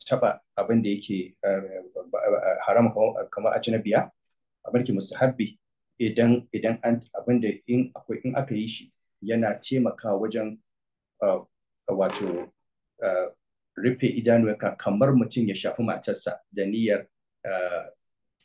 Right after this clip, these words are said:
kada ya tsaya yana kallon wasu matan. Eh, abin da yake makruhi, eh, eh, kamar shafar matarka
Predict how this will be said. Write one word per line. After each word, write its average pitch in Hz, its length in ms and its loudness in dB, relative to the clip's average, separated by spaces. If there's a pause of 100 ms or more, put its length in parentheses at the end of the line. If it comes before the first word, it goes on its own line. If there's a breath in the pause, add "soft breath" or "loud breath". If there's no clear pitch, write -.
kada 113 240 0
ya 98 140 0
tsaya 107 240 0
yana 98 160 -2
kallon 98 260 0
wasu 110 180 0
matan. 101 280 0 (720)
Eh, 87 300 4 (100)
abin 120 180 2
da 113 80 2
yake 110 180 -2
makruhi, 113 680 2 (400)
eh, 95 280 4 (760)
eh, 90 200 2 (500)
kamar 110 480 2 (280)
shafar - 460 0
matarka 113 680 2